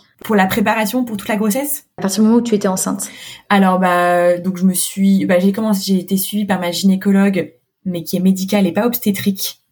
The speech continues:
Speaker 1: Parce que, en fait, la, la, la spécialité d'endométriose, c'est une spécialité médicale et pas obstétrique. Donc, j'étais suivie par elle jusqu'en, jusqu'au cinquième mois. Et en parallèle, euh, là où j'accouchais, donc j'accouchais à l'hôpital public, j'avais un suivi par un médecin,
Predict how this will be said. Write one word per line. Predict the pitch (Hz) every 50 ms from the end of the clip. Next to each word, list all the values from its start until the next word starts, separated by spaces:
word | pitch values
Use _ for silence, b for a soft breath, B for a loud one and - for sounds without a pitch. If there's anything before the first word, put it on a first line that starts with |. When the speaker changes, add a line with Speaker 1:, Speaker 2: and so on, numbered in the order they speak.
| _ _ _ _
Speaker 1:
Parce | - -
que, | - - 175 165
en | 165 160
fait, | 185 190 190 -
la, | 175 160 160 156
la, | 160 170 - - - - - - -
la | - 170 165
spécialité | - - 208 196 190 196 196 190 202 202
d'endométriose, | 190 175 180 175 170 - - 196 190
c'est | 190 - -
une | 156 156
spécialité | - - - - - - - _ - 175 165
médicale | 160 175 190 190 185 185 - 202 190 175
et | 170
pas | - 175
obstétrique. | 170 - - 165 - - 294 - - B B B B B B B B B
Donc, | 190 185
j'étais | 185 185 185 175
suivie | - - - 196 190
par | 196 180 175 180
elle | 185 185 175
jusqu'en, | 165 175 165 - - 180 175 165 165 165 165 165 160 160 B B B B B B B B B B B B B B _ _ _ _ _ _
jusqu'au | _ - 190 190 - - 196
cinquième | 190 202 190 202 190 185
mois. | 185 196 220 254 247
Et | 233 196
en | 175 170
parallèle, | - - 214 208 196 202 196 190 190 190 202 233 254 262 254 - -
euh, | - 190 175 170 170 170 170
là | 180 185 190 190 190
où | 190 185 185
j'accouchais, | 185 170 175 - 170 165 - 240 247 247 247 247 247 208
donc | 190 180
j'accouchais | 170 175 170 - _ 196 190 190 185 175 175 165 165 - -
à | 190 185
l'hôpital | 175 170 - 185 180 185
public, | - - 185 175 185 233 247 240 - -
j'avais | 196 190 185 170 165 160 175
un | 165 165 165
suivi | 165 - - 190 208 220
par | 214 247 254 262
un | 165 165
médecin, | 170 180 185 190 185 - - - 208 226 247 294